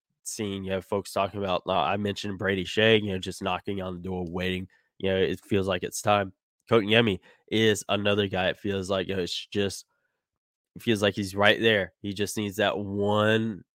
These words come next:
puck to go in the back of the net, and then, you know, things are s-, gonna start going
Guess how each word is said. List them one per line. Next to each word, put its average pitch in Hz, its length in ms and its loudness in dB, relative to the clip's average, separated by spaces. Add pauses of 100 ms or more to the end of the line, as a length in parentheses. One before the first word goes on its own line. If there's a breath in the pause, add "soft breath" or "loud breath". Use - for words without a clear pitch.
(380)
puck - 340 0
to 107 100 -2
go 104 240 4
in 104 140 0
the 104 80 -4
back 104 280 0
of 107 80 -4
the 101 60 -2
net, 104 340 2
and 92 160 -4
then, 87 300 -4 (160)
you 95 100 -4
know, 85 60 -2
things 92 400 -8
are 92 40 -10
s-, - 120 -12 (100)
gonna 95 160 2
start 92 300 2
going 87 320 0